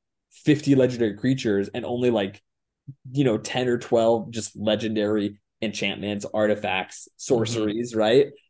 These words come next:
Speaker 1: But that idea is really exciting to me. And so I'm really excited to, like, look into that and see if there's a way, like, a cool build to see if I can make that happen, right? And hey, now I don't
Speaker 2: Yeah.
Speaker 1: have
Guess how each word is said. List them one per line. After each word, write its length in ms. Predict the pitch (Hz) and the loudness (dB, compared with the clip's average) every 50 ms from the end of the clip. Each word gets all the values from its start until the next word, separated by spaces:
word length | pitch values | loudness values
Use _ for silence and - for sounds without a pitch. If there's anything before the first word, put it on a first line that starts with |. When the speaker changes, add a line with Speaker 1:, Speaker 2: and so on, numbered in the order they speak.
| _ - | _ -2
Speaker 1:
But 260 | 131 135 156 131 123 - - 120 113 | 2 2 2 2 2 -4 -8 -4 -2
that 200 | 123 120 - - | -2 -2 -2 0
idea 440 | 131 135 127 113 104 123 135 165 175 | 0 0 0 0 2 4 6 8 8
is 160 | 143 131 110 | 6 4 2
really 160 | 110 117 131 | 2 4 4
exciting 420 | 131 123 - - - 147 175 170 131 | 4 4 2 0 0 2 2 0 0
to 100 | - - | -2 -8
me. 160 | 82 67 62 | -10 -8 -8
And 100 | 67 104 | -6 -4
so 80 | - 120 | -2 -2
I'm 100 | 117 120 | 0 2
really 200 | 117 127 139 135 | 6 6 8 6
excited 360 | 120 - - 113 113 123 117 - | 6 4 2 2 4 2 2 2
to, 60 | 120 | 2
like, 140 | 107 101 104 | 2 2 2
look 320 | 110 107 120 123 123 - | 2 4 4 4 4 2
into 240 | 98 107 110 - 120 | -2 -2 -2 -4 -2
that 260 | 127 143 160 170 127 | 0 2 2 2 2
and 120 | - 123 113 | 0 -2 -4
see 180 | - - 120 | -2 0 0
if 60 | 120 - | 0 2
there's 180 | 123 117 113 | 2 2 2
a 60 | 117 | 2
way, 260 | 98 98 101 101 113 104 | 2 4 4 4 4 4
like, 160 | 101 110 - | 2 0 0
a 180 | 110 101 104 104 - _ _ - | -2 -4 -4 -8 -12 _ _ -6
cool 260 | - - 139 131 127 | 0 4 6 6 6
build 480 | - 110 101 107 117 123 143 147 151 - - _ _ _ _ _ _ _ _ _ _ _ _ _ - 143 135 | 4 2 2 4 4 4 4 2 -2 -10 -20 _ _ _ _ _ _ _ _ _ _ _ _ _ -14 -8 -4
to 120 | - 143 | 0 0
see 140 | 131 143 156 | 2 4 4
if 80 | 156 170 | 4 4
I 60 | 156 | 2
can 120 | 151 156 | 2 2
make 140 | 147 156 156 | 2 2 2
that 120 | 151 123 127 | 2 0 0
happen, 320 | 139 170 180 - 110 87 | -2 -2 -2 -2 -2 -2
right? 260 | 101 110 123 151 - - | 0 2 2 2 2 2
And 240 | 131 123 107 101 - _ _ - | 0 -4 -6 -8 -12 _ _ 2
hey, 180 | - 143 156 | 4 4 6
now 240 | 143 120 107 110 127 | 4 4 2 2 4
I 40 | 139 | 4
don't 200 | 143 131 104 104 - - | 4 4 2 -2 -6 -2
Speaker 2:
Yeah. 80 | 127 | 0
Speaker 1:
have 200 | 127 127 123 - | 0 0 -2 -4